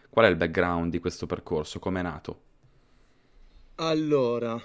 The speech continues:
Speaker 2: mi occupo di, banalmente, comunicazione digital, ma anche digital e non solo, perdonatemi, quindi tutto quello che va dal, dal mondo dei social fino agli uffici stampa, fino alla comunicazione un po' più istituzionale.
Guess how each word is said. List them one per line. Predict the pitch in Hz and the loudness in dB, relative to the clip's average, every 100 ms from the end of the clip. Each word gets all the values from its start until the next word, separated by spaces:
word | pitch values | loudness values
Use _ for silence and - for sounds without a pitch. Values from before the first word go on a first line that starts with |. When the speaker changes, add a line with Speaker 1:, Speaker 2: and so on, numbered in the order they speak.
| - | -2
Speaker 2:
mi | 151 | -2
occupo | 156 180 151 | 0 2 2
di, | 123 131 147 - | 2 0 0 -4
banalmente, | 131 131 131 131 131 131 | -4 -2 -2 -4 -4 -6
comunicazione | 135 127 127 120 120 - 139 143 190 196 _ _ _ _ _ _ _ - | -4 -2 -2 -2 -6 -2 0 0 -2 -8 _ _ _ _ _ _ _ -18
digital, | 120 135 123 123 131 131 127 | -4 -2 -2 0 0 2 0
ma | 117 113 | -2 -4
anche | 117 117 - 120 117 120 | -4 -6 -4 -2 0 -2
digital | 123 139 135 131 | -2 -2 2 2
e | 120 | 2
non | 131 117 | 0 -2
solo, | - 117 110 | -2 -2 -2
perdonatemi, | - 113 117 110 120 113 | -4 -4 -2 -4 -4 -6
quindi | 135 135 | -4 -4
tutto | 131 123 117 | -4 -6 0
quello | 120 | 0
che | 123 | 0
va | 113 113 120 117 | 0 0 0 0
dal, | 113 110 110 110 110 107 - 127 - - _ | -4 -6 -4 -4 -6 -8 -12 -20 -20 -20 _
dal | 123 117 113 | -6 -4 -2
mondo | 123 120 117 | -2 -2 0
dei | 117 | -2
social | - 127 127 135 127 | 2 0 2 0 0
fino | - 117 | -2 -4
agli | 113 | -2
uffici | 110 - - 120 | -4 -8 -8 -8
stampa, | - 117 117 113 | -6 -4 -4 -6
fino | 120 113 | -6 -6
alla | 110 | -6
comunicazione | 107 110 110 113 - 113 | -6 -8 -6 -8 -6 -6
un | 113 | -6
po' | - 113 | -4 -4
più | - 113 113 113 110 110 | -4 -4 -2 -2 -2 -2
istituzionale. | 110 - 117 120 - 117 107 104 110 | -4 -6 -6 -6 -6 -6 -6 -8 -10